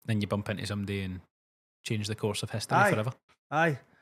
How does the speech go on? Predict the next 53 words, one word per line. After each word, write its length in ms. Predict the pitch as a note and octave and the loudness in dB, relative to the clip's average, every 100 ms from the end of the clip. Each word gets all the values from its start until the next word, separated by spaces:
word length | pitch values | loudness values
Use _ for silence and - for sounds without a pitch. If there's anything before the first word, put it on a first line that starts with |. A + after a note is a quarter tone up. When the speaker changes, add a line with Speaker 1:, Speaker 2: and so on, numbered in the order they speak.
| - D3+ | -4 4
Speaker 2:
And 120 | D#3+ | 6
there's 120 | D#3+ | 8
wee 140 | A3+ | 6
things 320 | - F#3+ E3+ D3+ | 8 8 8 6
like, 220 | C#3+ - | 4 6
um, 460 | C#3 C3+ B2 A#2 - | 6 6 4 0 2
like 200 | B2 A2+ | 2 2
a 80 | A#2 | -4
few 180 | - C3+ | 2 4
years 140 | B2 | 4
ago 160 | A#2+ B2 | 6 6
I 80 | |
decided, 680 | A#2+ A2 A#2+ A#2 A2+ G2 - - _ _ _ _ _ _ _ _ - | 6 2 2 4 2 0 -6 -18 _ _ _ _ _ _ _ _ -10
"Fuck 300 | - B2 - | 4 4 6
it." 160 | B2+ - | 2 4
Like, 180 | B2 A2 | 2 2
I, 40 | |
I 140 | B2 D3+ | 4 4
remember 380 | D#3 F3 G3 E3+ | 6 6 8 10
I 40 | |
wanted 280 | D3+ D3 C3+ | 8 8 4
to 60 | C3+ | 4
do 40 | |
the 60 | B2+ | 2
Gra-, 300 | B2 C3 B2+ | 6 6 6
Lanzarote 400 | C3 C3+ B2+ A2+ A2 | 4 4 2 -2 0
Gra-, 200 | C3 B2 | -2 0
John 200 | C3 B2 | 0 2
O'Groats 320 | B2 C#3+ - | 4 2 2
thing, 180 | E3 C#3 | 2 4
Speaker 1:
Mm-hmm, 100 | B2 D3 C3 | 2 0 -2
yep. 160 | C3 - | -2 0
Speaker 2:
which 160 | C3+ D3 | 2 6
I 40 | |
didn't 260 | E3+ D3+ B2 | 6 6 8
do. 140 | C3+ | 8
That's 220 | D#3+ E3 | 8 6
still 220 | - D3+ | 2 4
on 120 | C#3 B2+ | 6 6
my 80 | |
list, 240 | B2 B2+ - | 4 4 4
by 160 | D3 | 6
the 100 | C#3+ | 8
way. 420 | C#3+ C3+ B2+ A#2+ A#2 | 8 8 6 6 6
Um, 80 | - - - _ _ _ - | 2 -12 -20 _ _ _ 6
but 80 | |
I 80 | C3+ | 8
went 220 | D3 C3 | 8 8
down 240 | D#3 D#3+ D#3+ | 8 8 8
to 80 | C3+ | 6
do 160 | D3 C3+ | 6 6
some 180 | C3 | 2
gigs. 520 | A2 B2+ B2 - - | 6 6 4 -4 -4